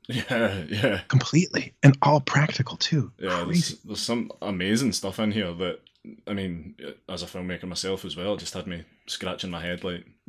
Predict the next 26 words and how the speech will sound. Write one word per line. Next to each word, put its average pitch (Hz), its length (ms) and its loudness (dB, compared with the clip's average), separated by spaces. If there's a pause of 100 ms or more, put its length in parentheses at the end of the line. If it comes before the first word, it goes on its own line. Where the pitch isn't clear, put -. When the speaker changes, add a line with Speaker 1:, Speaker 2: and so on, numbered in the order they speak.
(120)
Speaker 1:
"I'm 233 100 -4
not 170 140 -2
entirely 120 440 0
sure 110 200 -2
how 117 100 -2
they 113 120 0
did - 180 -6
that." 90 220 -10 (180)
<laughs> - 80 -2 (260)
Speaker 2:
Yeah, 185 440 12 (360)
it's 135 220 4
nuts. 170 300 12
Did 143 200 12
you 151 120 12
guys 143 240 12
see 151 100 12
this 143 180 10
movie 143 220 10
when 139 160 10
you 123 120 8
were, 110 180 6
when 120 160 12
you 113 60 12
were 104 80 12
growing 104 280 10
up? 147 140 8